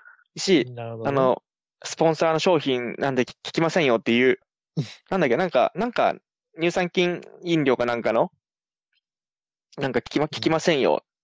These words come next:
Speaker 1: て。それがたまたま言ったのがスポンサーの商品だったっていう、っていう、っていう事件もあったらしいけど。
Speaker 2: ああ。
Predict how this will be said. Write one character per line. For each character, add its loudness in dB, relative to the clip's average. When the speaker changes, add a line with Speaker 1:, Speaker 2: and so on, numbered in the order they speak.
Speaker 1:
て。 0
そ -2
れ 4
が 4
た -2
ま 2
た 2
ま 4
言 2
っ -14
た 0
の 0
が 0
ス -12
ポ 0
ン 2
サ 0
ー 0
の 2
商 0
品 -6
だ -2
っ -6
た -4
っ -20
て -8
い -2
う、 -4
っ -4
て 0
い 2
う、 -8
っ -18
て 0
い 2
う -2
事 -16
件 -4
も 2
あ 0
っ -10
た 0
ら 2
し -6
い -4
け -2
ど。 -6
Speaker 2:
あ -14
あ。 -20